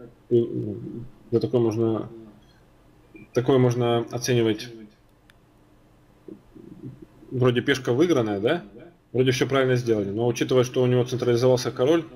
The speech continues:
пешка Д стала просто опасной проходной, то, соответственно, это не, неправильное решение было. Правильным решением было разменять пешку Д пять на пешку А два, ну и потом идти Ф четыре там, ну или даже, думаю, король Ж два можно ходить, но Ф четыре просто намного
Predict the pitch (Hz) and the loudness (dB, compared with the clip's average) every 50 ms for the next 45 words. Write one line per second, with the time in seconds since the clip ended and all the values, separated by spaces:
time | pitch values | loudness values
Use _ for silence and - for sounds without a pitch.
0 | 123 - - 120 110 - - 120 110 127 120 - - 120 117 113 - 123 123 - | -18 -10 -6 -6 -6 -2 -2 0 2 2 0 2 2 2 2 2 0 -4 -4 -4
1 | 123 120 - 127 127 - 117 104 - 113 - - 107 107 135 156 143 - - 101 | -4 -2 -2 -2 -2 -2 -6 -6 -6 -8 -6 -6 -6 -4 -4 -6 -6 -6 -10 -8
2 | - 107 101 - 135 127 - 123 117 - 120 120 123 127 - - - - 120 123 | -8 -6 -4 -4 -4 -2 -2 -4 -2 -2 -2 -2 -2 -4 -6 -12 -10 -8 -6 -2
3 | 131 131 127 113 104 104 98 - - - 107 101 98 95 95 98 92 92 - - | 0 2 2 2 0 -2 -4 -6 -8 -8 -8 -10 -10 -10 -10 -12 -12 -12 -16 -20
4 | _ _ _ - 127 156 160 151 131 127 - 151 139 131 127 123 135 131 127 123 | _ _ _ -2 -2 0 0 0 -4 -4 -4 -4 -2 -2 0 2 4 4 4 2
5 | 123 123 - - 127 127 123 - _ _ 117 117 117 131 135 127 123 127 131 123 | 2 -2 -10 -16 -18 -20 -20 -20 _ _ -4 -2 0 2 2 0 2 0 -2 -2
6 | - - 120 113 120 - 139 127 127 120 - - 120 117 - - 123 120 120 151 | 0 -2 -2 -2 0 0 0 0 0 0 -2 -2 -2 -4 0 0 0 0 0 -2
7 | 175 151 123 123 127 123 117 101 - 127 123 123 127 - - 127 127 127 - - | -2 -2 0 0 0 0 0 -2 0 0 0 0 -2 -8 -14 -18 -20 -20 -20 -20
8 | _ _ _ _ _ _ _ _ - _ _ _ _ _ _ _ _ _ - - | _ _ _ _ _ _ _ _ -20 _ _ _ _ _ _ _ _ _ -8 -2
9 | - 131 120 - - - - 127 135 135 127 - 113 101 107 143 156 143 131 135 | 2 2 2 2 0 -4 -4 -2 0 0 0 0 0 0 2 4 4 4 4 2
10 | 131 131 139 135 127 127 131 135 135 127 127 - 131 131 127 127 131 170 196 185 | 2 2 2 2 2 0 0 0 0 0 0 2 4 4 4 4 2 2 2 2
11 | 143 117 117 113 - - 107 110 104 120 120 117 - - - - 135 127 127 123 | 0 0 -2 -4 -6 -4 -6 -4 -2 -2 -4 -4 -4 -4 -2 0 0 0 0 0
12 | 120 - - 120 120 123 120 113 117 117 117 | -2 -2 0 0 2 2 4 4 4 2 2